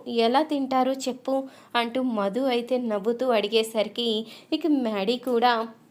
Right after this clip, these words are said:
"నా కోసమా అందరూ ఎదురు చూస్తున్నారా? అదేంటి మధు,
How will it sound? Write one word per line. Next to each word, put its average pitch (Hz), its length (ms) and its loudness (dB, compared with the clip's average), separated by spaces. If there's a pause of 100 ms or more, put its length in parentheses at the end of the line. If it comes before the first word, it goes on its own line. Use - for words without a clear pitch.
(600)
"నా 220 240 4
కోసమా 269 640 0 (280)
అందరూ 269 540 2 (280)
ఎదురు 262 400 2
చూస్తున్నారా? 226 720 0 (400)
అదేంటి 240 440 2
మధు, 220 440 -2